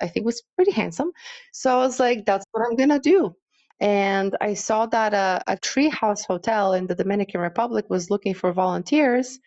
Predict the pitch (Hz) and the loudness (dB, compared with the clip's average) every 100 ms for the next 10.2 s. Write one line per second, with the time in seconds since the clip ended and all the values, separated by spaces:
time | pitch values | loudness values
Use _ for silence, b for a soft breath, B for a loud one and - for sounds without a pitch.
0 | b b - - 220 214 208 190 208 220 | b b -8 0 2 4 2 2 0 0
1 | 220 202 196 202 196 196 196 185 175 165 | -2 -4 -2 0 2 2 0 -2 -2 0
2 | 190 285 339 b - 214 220 202 220 214 | 2 0 -2 b 0 2 0 0 -2 0
3 | 208 196 233 196 170 - 170 160 165 - | 0 2 2 2 0 0 0 0 -2 -2
4 | 165 160 180 285 _ B B B B - | -2 0 0 -2 _ B B B B 0
5 | 220 214 208 208 202 202 202 - _ _ | 2 4 4 2 2 -2 -6 -18 _ _
6 | - 214 202 - 185 - - 427 427 220 | -2 0 0 -2 -4 -2 0 0 0 0
7 | 196 190 202 214 214 - - 220 214 214 | 2 0 0 0 -2 -4 0 2 4 4
8 | 208 - 190 180 - - 220 190 277 302 | 4 2 -2 0 -2 -2 -2 0 0 0
9 | 285 262 254 226 196 - 190 185 254 208 | 2 2 0 -2 -6 -2 -4 -2 -2 0
10 | 156 | -4